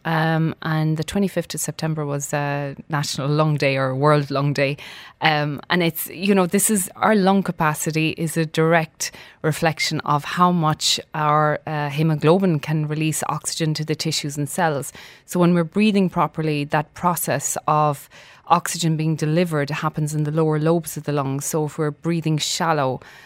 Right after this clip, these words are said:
and fast and rapid, that means you're breathing in the upper portion of the lungs, but it's the lower portion of the lungs we need to get the air to.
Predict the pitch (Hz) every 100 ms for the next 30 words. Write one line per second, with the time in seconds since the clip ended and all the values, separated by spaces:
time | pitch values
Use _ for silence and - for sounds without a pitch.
0 | - - 160 - 170 151 - - 147 156
1 | 156 - 143 151 151 156 151 139 143 -
2 | 151 147 147 143 143 - 151 - 165 -
3 | 143 - 156 147 - 147 151 147 139 -
4 | 143 - 147 147 147 147 - 147 - 147
5 | 143 143 143 143 139 147 147 139 - 139
6 | 139 - - 143 143 - 139